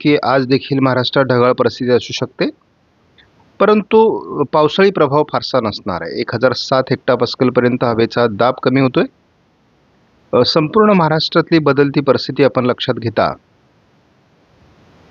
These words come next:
केवळ ढगाळ परिस्थिती आज उद्या असण्याची शक्यता आहे. एखाद दुसऱ्या ठिकाणी अनुकूल परिस्थिती निर्माण झाली स्थानिक स्वरूपामध्ये, तर पावसाचं वातावरण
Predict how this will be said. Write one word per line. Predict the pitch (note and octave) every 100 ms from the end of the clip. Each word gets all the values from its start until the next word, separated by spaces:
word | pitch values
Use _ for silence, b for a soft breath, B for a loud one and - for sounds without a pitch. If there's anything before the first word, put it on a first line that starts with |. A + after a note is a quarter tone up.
| - - - - - - - - - - - -
केवळ | D3+ D#3+
ढगाळ | D3 C3+ C3+
परिस्थिती | C3+ B2 - C#3 C3
आज | B2+ B2+ A#2+
उद्या | A2+ A#2
असण्याची | - A#2 G#2 -
शक्यता | - - E2+
आहे. | - - _ _ _ _ _ _ _ _ _ _ _ -
एखाद | A#2 C#3+
दुसऱ्या | C3 A#2+ C3+
ठिकाणी | B2+ - C3+
अनुकूल | B2+ A#2+ B2
परिस्थिती | B2+ A#2+ - A#2 B2
निर्माण | A#2+ A#2 B2
झाली | A#2 C3
स्थानिक | - A#2+ A#2+ -
स्वरूपामध्ये, | B2 A#2 A#2+ A#2+ A#2+
तर | D3+ D3+
पावसाचं | C#3+ B2+ - C#3+
वातावरण | C#3 B2+ C#3+